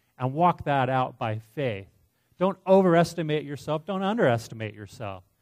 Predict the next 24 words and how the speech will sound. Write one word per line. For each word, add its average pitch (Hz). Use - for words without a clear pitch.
Just -
be 143
honest. 135
Be 165
real. 143
Be 139
objective. 117
Okay? 127
And 139
part, 160
again, 143
what 135
we're 135
gonna 131
be 120
talking 175
about 120
here 127
in 123
the 120
next, 123
next 147
few 135
verses 160